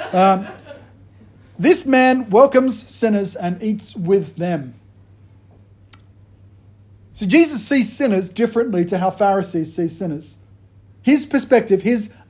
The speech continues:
otherworldly perspective of sinners is, is not that they deserve what they've got when they're suffering, or that he should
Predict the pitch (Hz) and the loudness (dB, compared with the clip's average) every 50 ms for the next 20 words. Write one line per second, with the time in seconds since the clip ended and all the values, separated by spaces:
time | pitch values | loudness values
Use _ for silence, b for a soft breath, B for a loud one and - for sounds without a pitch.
0 | - _ _ - - - - 254 285 277 285 247 254 262 269 269 269 226 190 190 | -20 _ _ -20 -8 -2 2 2 4 4 4 6 6 8 8 8 6 4 2 -2
1 | 185 185 175 - 214 214 - - 262 247 247 - 208 185 185 180 - - - 220 | -2 -2 -2 -4 -8 -8 -4 -2 -2 -2 -2 -2 -4 -4 -4 -4 -6 -8 -8 -6
2 | 202 175 151 147 175 - - b b b b b 196 196 156 - - - - _ | -4 -4 -6 -8 -10 -14 -16 b b b b b -4 -4 -4 -6 -14 -20 -10 _
3 | - 202 180 170 202 220 247 247 247 240 233 226 - 214 208 190 160 185 170 - | -4 -2 -2 0 0 2 2 2 2 0 0 2 2 2 2 2 0 -4 -4 0
4 | 190 202 208 208 208 202 185 - b b b b 185 196 185 - 180 175 160 139 | 0 2 4 4 2 2 0 -2 b b b b -4 -4 -2 -2 -2 -2 -2 -2
5 | - 196 185 190 196 196 - - 233 208 190 175 170 160 165 - - 190 180 - | 0 2 2 2 2 0 -4 -8 -8 -6 -6 -4 -6 -6 -6 -4 -4 -4 -4 -4
6 | 190 190 185 185 185 175 165 175 160 196 - - 180 165 147 | -6 -6 -6 -6 -4 -4 -4 -4 -4 -6 -4 -4 -6 -6 -6